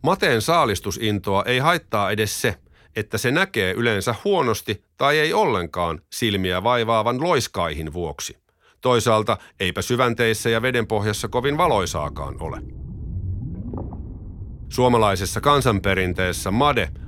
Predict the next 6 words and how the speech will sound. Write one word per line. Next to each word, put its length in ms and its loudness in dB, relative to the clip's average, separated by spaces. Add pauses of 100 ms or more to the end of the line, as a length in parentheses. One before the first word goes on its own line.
(140)
on 160 0
ollut 280 -2
manalan 540 4
matti, 480 -2 (260)
tuonelan 640 2
kala. 320 -4